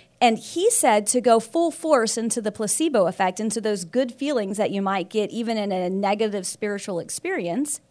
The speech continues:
because all around it's just good for you. And, and it, and it only matters what the intention was. So if the intention of yoga, pagan yoga,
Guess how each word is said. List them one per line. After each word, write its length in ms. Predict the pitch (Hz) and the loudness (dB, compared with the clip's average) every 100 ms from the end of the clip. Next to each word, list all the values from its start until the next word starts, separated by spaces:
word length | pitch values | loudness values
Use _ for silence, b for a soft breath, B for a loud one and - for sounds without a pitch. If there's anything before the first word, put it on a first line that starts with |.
| B B - | B B -4
because 360 | 294 302 262 - - | 6 8 6 -2 2
all 260 | 269 320 339 | 8 8 8
around 340 | 254 202 214 | 2 0 0
it's 160 | 226 - | -2 -2
just 300 | 269 247 - | 0 0 -2
good 240 | 302 339 | -4 -2
for 140 | 254 170 | -2 -4
you. 260 | 127 - _ _ B B B 240 | -4 -10 _ _ B B B 6
And, 280 | 247 254 - | 8 6 4
and 160 | 269 269 | 6 8
it, 240 | 247 - | 8 6
and 140 | 269 269 | 2 4
it 180 | 240 - - | 0 -6 2
only 340 | 294 349 359 | 4 4 4
matters 680 | 269 226 196 247 285 302 - | 4 4 4 4 2 0 0
what 160 | 240 233 | 0 0
the 160 | 214 | -2
intention 880 | 180 175 - 269 277 285 214 135 123 | 0 -2 -6 0 0 0 -4 -4 -4
was. 320 | 107 - 262 | -6 -6 -6
So 340 | - 254 190 196 B | -2 4 4 4 B
if 140 | 220 214 | -6 0
the 80 | |
intention 840 | 214 202 269 330 381 233 185 226 - - | -2 -2 -2 -2 0 0 0 -2 -8 0
of 180 | 208 190 | 0 0
yoga, 720 | 185 208 190 190 190 220 285 _ _ _ _ _ _ _ _ _ | -2 0 2 2 2 2 -2 _ _ _ _ _ _ _ _ _
pagan 420 | - 247 220 208 196 | 2 4 4 2 0
yoga, 480 | 175 170 196 226 | 0 2 2 2